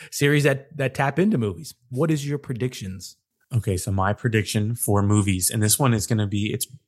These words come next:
Speaker 2: pretty prescient. It's pretty of the moment as well. Um, Austin Butler just won the Golden Globe for Best Male Performance in a Drama for Elvis. And people are pointing out that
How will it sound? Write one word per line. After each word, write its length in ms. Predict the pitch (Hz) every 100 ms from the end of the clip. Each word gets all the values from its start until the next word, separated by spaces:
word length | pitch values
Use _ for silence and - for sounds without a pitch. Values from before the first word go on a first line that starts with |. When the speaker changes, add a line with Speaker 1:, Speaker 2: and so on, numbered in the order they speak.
| _
Speaker 2:
pretty 320 | - 381 320 247
prescient. 560 | - 160 - 185 196
It's 180 | - 127
pretty 420 | - 156 143 131
of 240 | 127 113 110
the 80 | 107
moment 400 | 101 117 117 120
as 100 | 117
well. 340 | 110 113 113 - - - _
Um, 420 | 120 107 101 101 101 _ -
Austin 340 | 113 - 120
Butler 300 | 101 107 107
just 360 | 107 107 101 -
won 440 | 101 101 98 95 - _ _ _ _ _ _ _ _ _ -
the 460 | 110 101 98 98 - -
Golden 340 | 120 113 104
Globe 320 | 104 104 131
for 280 | 127 - 101
Best 500 | 95 104 98 - -
Male 240 | 113 104 98
Performance 500 | 107 - 101 95 107
in 60 |
a 40 | 98
Drama 380 | - 104 101
for 400 | 95 - 98 95 - _ _ _ -
Elvis. 400 | 123 147 123 104
And 80 | 110
people 220 | 190 277
are 40 | 247
pointing 340 | 233 220 220
out 240 | 226 214
that 380 | 185 170 175 -